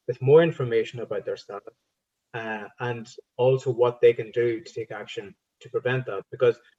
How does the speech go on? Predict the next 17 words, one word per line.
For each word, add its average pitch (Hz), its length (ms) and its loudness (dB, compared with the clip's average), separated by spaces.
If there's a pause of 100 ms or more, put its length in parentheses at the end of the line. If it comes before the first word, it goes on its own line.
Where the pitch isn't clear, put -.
(280)
quite 151 240 10
early 139 220 10
on, 147 500 4
we, 120 340 2
we 120 120 -2
realized 123 560 4
that 110 240 -4 (1400)
the 117 420 -6
most 131 260 -2
important 127 460 -2
stakeholder 120 760 2 (280)
in 113 100 -10
affecting 113 420 -6
change 120 320 -8
is 107 120 -10
the - 80 -16 (100)
patient. 113 340 -8